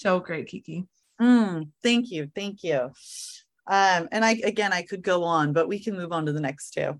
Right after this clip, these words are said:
Speaker 1: Okay. Okay. Great. <laughs> I know it's so hard.
Speaker 2: It is hard.
Speaker 1: Okay. Um, these are great though. Okay. So next one, um, working, wait, we have a different order. Nope. Same one. Okay. Working <laughs> on yourself.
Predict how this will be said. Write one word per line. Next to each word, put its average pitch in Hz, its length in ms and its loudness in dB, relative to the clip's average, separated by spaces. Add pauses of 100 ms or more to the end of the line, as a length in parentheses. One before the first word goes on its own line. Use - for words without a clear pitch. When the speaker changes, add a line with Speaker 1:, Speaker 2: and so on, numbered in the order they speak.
(120)
Speaker 1:
Okay. 349 380 6
Okay. 302 240 6
Great. - 280 0 (300)
<laughs> - 280 -6
I 285 340 8
know 208 220 6
it's 254 120 0
so 370 140 6
hard. 294 300 6 (100)
Speaker 2:
It 370 480 8
is 285 80 4
hard. 196 400 8 (800)
Speaker 1:
Okay. 381 400 6
Um, 233 440 6
these 247 120 0
are 277 80 2
great 214 400 0
though. 143 300 2 (280)
Okay. 220 440 2
So 220 340 6
next 220 420 2
one, 214 480 4
um, 196 400 4
working, 214 640 0
wait, 185 260 2 (120)
we 185 140 2
have 180 100 2
a - 40 -4
different 180 260 -2
order. 165 240 0
Nope. 180 240 0
Same 190 160 2
one. 160 240 2
Okay. 180 160 2
Working 262 500 4
<laughs> 330 120 6
on 254 180 6
yourself. 190 760 4